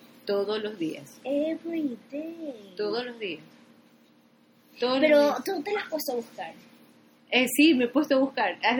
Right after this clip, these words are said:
Speaker 1: eh, la otra vez así como, este, tú me mandaste algo que creo que te mandó tu
Speaker 2: Ah,
Speaker 1: esposo.
Speaker 2: Giovanni, ajá, ajá, ajá.
Speaker 1: Te manda eso, entonces yo digo, "Uy,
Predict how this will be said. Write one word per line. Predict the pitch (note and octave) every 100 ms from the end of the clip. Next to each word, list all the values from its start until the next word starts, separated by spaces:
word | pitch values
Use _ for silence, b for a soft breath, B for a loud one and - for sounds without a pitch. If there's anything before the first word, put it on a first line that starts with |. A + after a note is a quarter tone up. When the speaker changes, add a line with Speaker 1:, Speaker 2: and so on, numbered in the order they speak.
| B3
Speaker 1:
eh, | B3 A#3 G#3+ G#3
la | G#3+
otra | A#3+
vez | C4 A#3+ A#3
así | A#3+ A3
como, | A3 G#3 F#3+ F3+ - -
este, | G3 G3+ F#3+ - G3 F#3+
tú | A#3
me | B3
mandaste | B3+ A#3 A#3+ A#3
algo | A#3 A#3 A#3+
que | G#3
creo | G#3 G#3
que | A#3
te | G#3
mandó | F#3+ F#3+ G#3 G3 F#3 F3 E3+
tu |
Speaker 2:
Ah, | B3+ C4 C4 B3
Speaker 1:
esposo. | A3
Speaker 2:
Giovanni, | G3+ F#3+ F3+
ajá, | G3+ A#3 G3
ajá, | G3 G3
ajá. | G3+ - - - _ -
Speaker 1:
Te | A3
manda | A3+ D4+ D4+ C#4+ D4 F#4
eso, | F4+ D#4 C#4+ -
entonces | G#3 A3+ D4 C4
yo | C4
digo, | C#4 C#4+ -
"Uy, | C#4+ E4+ B3+ E3